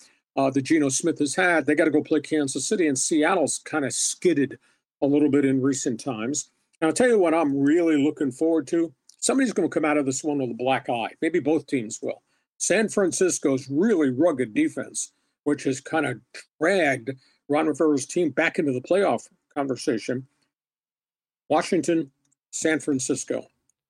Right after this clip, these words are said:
That's gonna be an interesting battle. Who's a tougher guy?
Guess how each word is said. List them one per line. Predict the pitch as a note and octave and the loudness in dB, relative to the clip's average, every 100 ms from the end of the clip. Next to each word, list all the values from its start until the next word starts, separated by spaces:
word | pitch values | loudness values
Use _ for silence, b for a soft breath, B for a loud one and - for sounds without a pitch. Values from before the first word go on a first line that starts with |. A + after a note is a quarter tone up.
| _ | _
That's | C3+ E3+ - | -2 0 -2
gonna | - F3 D3+ | 0 2 4
be | C3+ C#3+ | 4 4
an | C3 | 4
interesting | D3 - C3+ - C3+ A#2 | 2 0 -4 -2 -2 -2
battle. | - A#2+ A#2 A2+ - _ _ _ _ _ _ - | -2 0 0 -4 -8 _ _ _ _ _ _ -2
Who's | G3 | 2
a | D#3 | 2
tougher | C3+ - D#3 D#3 | 2 -2 0 0
guy? | C3 C#3 C#3 - - - | -2 0 0 0 -4 -8